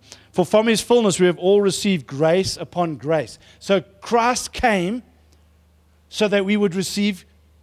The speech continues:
grace. Grace upon grace. Constantly he came to give us grace, right? Then if you just quickly go to, uh,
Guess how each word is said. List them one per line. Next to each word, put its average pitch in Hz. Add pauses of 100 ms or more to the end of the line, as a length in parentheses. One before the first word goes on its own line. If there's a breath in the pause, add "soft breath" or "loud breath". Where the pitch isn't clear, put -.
(440)
grace. 175 (540)
Grace 214
upon 220
grace. 180 (240 soft breath)
Constantly 208
he 180
came 185 (160 soft breath)
to 185
give 190
us 180
grace, 175
right? 165 (480 soft breath)
Then 190
if 175
you 196
just 190
quickly 220
go 185
to, 170 (420 soft breath)
uh, 151